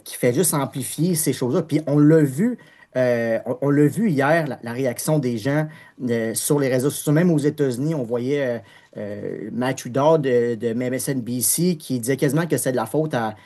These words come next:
à, à Charlie Kirk si c'était arrivé, euh, qui sous-entendait que peut-être que c'était quelqu'un dans la foule, un de ses supporters, qui aurait tiré avec son arme,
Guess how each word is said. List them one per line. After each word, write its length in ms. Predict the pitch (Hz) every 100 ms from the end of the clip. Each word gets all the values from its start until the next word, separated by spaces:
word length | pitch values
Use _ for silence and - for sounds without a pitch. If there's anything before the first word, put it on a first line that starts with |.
| - - -
à, 460 | 101 104 104 107
à 40 | 113
Charlie 320 | - 127 120
Kirk 220 | 151 160
si 140 | 156
c'était 260 | 131 131 131
arrivé, 680 | 117 113 113 110 151 196 185 - - -
euh, 100 | 113
qui 180 | - -
sous-entendait 800 | 139 127 135 123 127 120 151
que 120 | 156 131
peut-être 520 | 135 123 151 156 156
que 260 | 139 135 131
c'était 600 | - - 147 147 135 107
quelqu'un 400 | 127 101 151 151
dans 100 | 131
la 120 | 117
foule, 240 | - 156
un 40 | 135
de 40 |
ses 120 | 135
supporters, 520 | - - 120 151 156
qui 100 | 156
aurait 200 | 135 123
tiré 260 | 120 - 147
avec 200 | 139 127
son 260 | 131 123 131
arme, 260 | 143 151